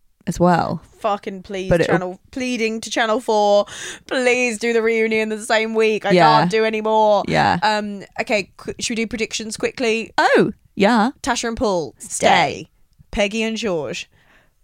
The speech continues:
Speaker 2: leave.
Speaker 1: Stay.
Speaker 2: Okay, nice. I think
Speaker 1: But it won't last.
Speaker 2: Yeah, nice. Uh, Ella and J J.
Speaker 1: Leave.
Speaker 2: Leave.
Speaker 1: Ella will
Speaker 2: Ella will stay,
Speaker 1: Ella will
Speaker 2: obviously.
Speaker 1: stay.
Speaker 2: Arthur and Laura.
Speaker 1: Leave.
Speaker 2: Leave.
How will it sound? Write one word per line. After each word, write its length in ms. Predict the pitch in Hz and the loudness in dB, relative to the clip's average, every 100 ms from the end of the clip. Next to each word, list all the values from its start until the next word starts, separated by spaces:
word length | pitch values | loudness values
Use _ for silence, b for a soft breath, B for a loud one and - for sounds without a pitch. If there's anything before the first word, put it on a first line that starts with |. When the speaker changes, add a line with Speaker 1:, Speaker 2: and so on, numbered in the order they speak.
| - | -12
Speaker 2:
leave. 340 | 175 190 190 | -4 0 2
Speaker 1:
Stay. 360 | 262 240 185 175 - _ _ | 4 6 4 0 -8 _ _
Speaker 2:
Okay, 340 | 190 - 202 220 - | -12 -8 -10 -12 -14
nice. 300 | 214 190 - | -14 -16 -18
I 220 | 202 202 | -16 -16
think 200 | - 185 | -18 -6
Speaker 1:
But 100 | 175 | -2
it 80 | 151 | 0
won't 160 | 143 139 | 0 -2
last. 340 | 143 151 - 160 | -4 -4 -10 -12
Speaker 2:
Yeah, 160 | 143 - | -14 -14
nice. 240 | 151 147 - b b b - | -18 -18 -20 b b b -6
Uh, 320 | 175 170 156 - 202 - | -4 -4 -6 -10 -10 -4
Ella 200 | 214 214 | 0 0
and 120 | 220 | 0
J 180 | 220 196 | -2 -2
J. 380 | 185 156 160 175 _ _ - | -2 -2 -4 -8 _ _ -2
Speaker 1:
Leave. 540 | 208 190 190 190 - - | 2 4 4 2 -4 -12
Speaker 2:
Leave. 540 | 156 131 120 107 - _ _ _ _ | -10 -10 -10 -14 -20 _ _ _ _
Speaker 1:
Ella 240 | 180 156 135 | -4 -2 -4
will 140 | - | -6
Speaker 2:
Ella 220 | - 190 170 | -4 -2 -2
will 140 | 160 | -6
stay, 160 | - - | -4 -2
Speaker 1:
Ella 100 | 151 117 | 0 -2
will 80 | |
Speaker 2:
obviously. 220 | 135 - - | -6 -6 -6
Speaker 1:
stay. 220 | - - b b b _ - | -6 -10 b b b _ 0
Speaker 2:
Arthur 340 | 214 202 202 | 0 -2 -4
and 160 | 190 190 | -2 -2
Laura. 460 | 180 180 160 160 _ _ _ b b b b | -2 0 -2 -4 _ _ _ b b b b
Speaker 1:
Leave. 160 | 170 | 2
Speaker 2:
Leave. 540 | 160 160 165 165 - | 4 2 0 -6 -16